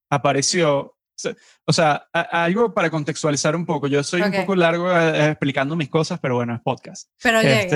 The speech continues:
Speaker 2: llegas, exacto.
Speaker 1: <laughs>
Speaker 2: Llegas a la idea.
Speaker 1: Eh, eh, eh, en, cuan-, en la época que existió Todos Santos, y muchos músicos de esa época lo saben, este, las cosas no eran como ahora, tecnológicamente era un poco más precario todo.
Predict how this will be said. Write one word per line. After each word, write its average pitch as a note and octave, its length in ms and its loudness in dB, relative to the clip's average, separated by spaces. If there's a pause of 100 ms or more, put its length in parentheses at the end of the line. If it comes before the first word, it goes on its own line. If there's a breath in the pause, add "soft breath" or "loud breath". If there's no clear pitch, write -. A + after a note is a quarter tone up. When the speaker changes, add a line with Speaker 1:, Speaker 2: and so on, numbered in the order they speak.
(120)
Speaker 2:
llegas, - 160 -10
exacto. A#3 460 -2
Speaker 1:
<laughs> A3 960 -2
Speaker 2:
Llegas B3+ 240 2
a F4 60 2
la B3+ 80 -2
idea. G3 300 -6
Speaker 1:
Eh, D3+ 220 -2 (1000 loud breath)
eh, - 120 -6 (520)
eh, F#3 80 2 (140)
en, F3+ 240 0
cuan-, F3 240 0
en F3 80 4
la F3 80 4
época A3 240 -2
que D#3+ 100 -4
existió E3 440 -4
Todos F#3 200 -2
Santos, C3+ 480 -4
y C3 220 -4
muchos D3 340 -4
músicos F3+ 440 -4
de C#3+ 80 0
esa D#3 220 2
época D#3+ 400 -2
lo C3 200 -2
saben, C3 720 -2
este, C3 680 -2 (840)
las E3 200 2
cosas F#3 260 0
no F#3+ 100 2
eran F3+ 140 0
como C#3+ 300 -2
ahora, D3+ 300 2
tecnológicamente C#3+ 880 -4
era E3+ 100 -2
un E3+ 80 -2
poco F3 180 -8
más E3+ 140 -4
precario D3+ 480 -4
todo. B2+ 340 -8